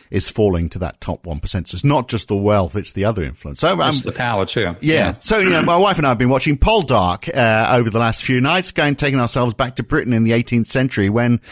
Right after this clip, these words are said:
Speaker 1: of course, the rich controlled, and of course, n-, naturally, Poldark is a histor-, historically accurate, uh,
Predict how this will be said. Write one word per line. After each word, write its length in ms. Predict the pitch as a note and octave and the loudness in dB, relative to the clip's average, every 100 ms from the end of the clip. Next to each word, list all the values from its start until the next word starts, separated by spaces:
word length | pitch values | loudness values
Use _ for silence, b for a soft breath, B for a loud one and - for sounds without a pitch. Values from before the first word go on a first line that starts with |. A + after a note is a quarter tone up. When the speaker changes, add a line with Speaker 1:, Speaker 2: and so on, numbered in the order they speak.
| B B B | B B B
Speaker 1:
of 140 | A#2 | -8
course, 240 | - C3+ B2+ | 0 -2 0
the 140 | A#2+ | 0
rich 320 | C#3+ G3 - | 2 0 -2
controlled, 600 | C#3 B2 C3+ A#2 A#2 A2+ F#2 | -2 0 2 2 2 0 -2
and 340 | A#2 F#2+ G2 | -6 -4 -4
of 180 | D#2+ - | -6 -8
course, 300 | - F#2 - | -6 -6 -4
n-, 120 | G#2+ - | -6 -2
naturally, 420 | A2+ - - E2 | -4 -4 -6 -4
Poldark 520 | A2 G2 F#2+ E2+ - | -2 -2 -2 -6 -6
is 160 | F2+ F2 | -8 -6
a 160 | F2+ | -6
histor-, 460 | F#2+ - A2+ F#2+ - | -6 -2 -2 -2 -6
historically 600 | G2+ - A#2+ E2+ G2 G#2+ | -10 -2 -2 -2 -4 -2
accurate, 540 | A#2 - D2 - - | -4 -6 -10 -10 -10
uh, 160 | E2+ | -8